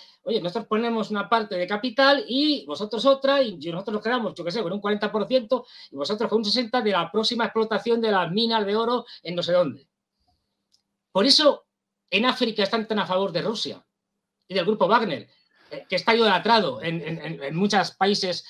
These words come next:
por la población africana, porque les han quitado un montón de guerrillas, independientemente de que la razón que tengan unas y otras. Muchas veces lo que quiere la gente es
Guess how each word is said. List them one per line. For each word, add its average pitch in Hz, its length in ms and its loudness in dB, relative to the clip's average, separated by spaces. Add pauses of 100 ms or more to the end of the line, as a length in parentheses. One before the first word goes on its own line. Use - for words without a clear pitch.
(120)
por 190 120 0
la 180 100 0
población 175 300 -4
africana, 170 520 -4 (460)
porque 202 240 0
les 185 140 0
han 262 120 2
quitado 254 520 4 (180)
un 214 160 -2
montón 240 380 4
de 180 100 -2
guerrillas, 160 460 0
independientemente 262 680 0
de 247 80 2
que 226 80 -2
la 190 140 2
razón 208 300 -2
que 214 100 0
tengan 214 220 0
unas 208 180 0
y 285 60 4
otras. - 440 -2 (340)
Muchas 214 220 0
veces 226 160 0
lo 233 80 0
que 196 100 -4
quiere 220 180 0
la 202 80 2
gente 220 300 0
es 220 120 -2